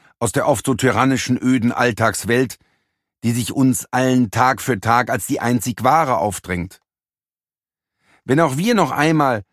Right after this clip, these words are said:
gesellschaftlich akzeptiert, mit vielen fantastischen Welten spielen wollen, fast so wie Kinder das noch können, dann geht das am erfreulichsten über Kunst und Musik. Nicht nur Kindern,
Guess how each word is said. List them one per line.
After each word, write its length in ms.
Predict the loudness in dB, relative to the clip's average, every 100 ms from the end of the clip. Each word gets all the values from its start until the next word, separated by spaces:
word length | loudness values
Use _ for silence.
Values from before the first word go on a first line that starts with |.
| _ _
gesellschaftlich 720 | 0 0 2 0 -2 -2 -2
akzeptiert, 600 | -2 -2 -4 -2 -2 -2 _ _ _ _ -4
mit 140 | -2
vielen 320 | -2 0 0
fantastischen 760 | 2 0 2 0 -2 -2 0 0
Welten 320 | -2 -2 -2
spielen 460 | -2 -4 0 2
wollen, 280 | 4 2 2
fast 280 | 0 -2 0
so 160 | -2 -2
wie 120 | -6
Kinder 380 | -4 0 0 2
das 180 | 0
noch 180 | 0 0
können, 320 | 0 0 0 -4 _ _ _ _ _ _ -2
dann 160 | 0
geht 180 | 0 0
das 140 | 0
am 120 | 2 2
erfreulichsten 840 | 0 0 0 2 0 -4 -4 -2
über 180 | 0 -2
Kunst 520 | 0 0 0 -4 -6
und 200 | -6 -2
Musik. 500 | -2 -2 -6 -10 _ _ _ _ _ _ _ _ _ _
Nicht 260 | -2 0 0
nur 160 | -2
Kindern, 540 | 0 0 2 2 0